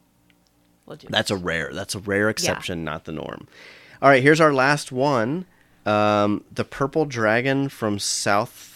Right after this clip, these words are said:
Speaker 2: Figaro, at Jerry the Skids on Twitter, says, "Plan." <laughs>
Speaker 1: I hear you, Jerry.
Speaker 2: Yeah.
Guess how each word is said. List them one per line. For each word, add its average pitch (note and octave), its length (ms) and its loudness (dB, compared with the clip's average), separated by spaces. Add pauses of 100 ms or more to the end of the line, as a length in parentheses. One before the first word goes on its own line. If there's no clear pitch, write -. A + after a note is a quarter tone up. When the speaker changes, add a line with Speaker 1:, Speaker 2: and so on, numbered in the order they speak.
(100)
Speaker 2:
Figaro, A#2 760 0 (180)
at F#2+ 300 -2
Jerry G2 320 0
the F#2 100 -6
Skids F#2+ 460 -4
on F2+ 120 -6
Twitter, F2+ 460 -4 (380)
says, F#2 580 -2 (220)
"Plan." F#2 600 -4 (540)
<laughs> - 600 -20
Speaker 1:
I G#3 100 -4
hear G#3+ 160 -4
you, D3+ 160 -10
Jerry. D3 340 -16 (560)
Speaker 2:
Yeah. E2+ 400 -2